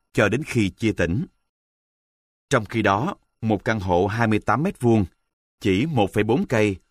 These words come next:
một cái vườn nhà cách trung tâm ba phẩy bốn ki-lô-mét cũng chỉ giá ấy. Đồ hàng vợ mình đi Nga về, nếu bán cũng được hai cây, nhưng cả vợ lẫn chồng không hề nghĩ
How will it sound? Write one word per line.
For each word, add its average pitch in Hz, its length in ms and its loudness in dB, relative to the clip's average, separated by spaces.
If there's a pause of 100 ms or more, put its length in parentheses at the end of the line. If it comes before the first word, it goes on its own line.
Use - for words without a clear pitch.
(360)
một 104 240 0
cái 180 120 0
vườn 113 260 0
nhà 95 220 0
cách 180 220 -6
trung 113 180 -2
tâm 101 300 -2
ba 107 140 2
phẩy 101 140 -4
bốn 107 200 2
ki-lô-mét 113 520 0 (400)
cũng 98 260 -4
chỉ 113 140 2
giá 113 160 0
ấy. 107 300 -2 (600)
Đồ 110 200 4
hàng 101 280 -2
vợ 101 140 2
mình 107 240 -2
đi 113 120 0
Nga 110 200 -2
về, 98 340 0 (200)
nếu 110 180 4
bán 131 380 -2 (100)
cũng 117 180 -4
được 104 180 0
hai 104 140 -6
cây, 107 300 -2 (460)
nhưng 113 340 2
cả 110 180 -2
vợ 101 260 0
lẫn 101 240 -2
chồng 95 240 0 (260)
không 113 220 -2
hề 101 160 0
nghĩ 90 360 -2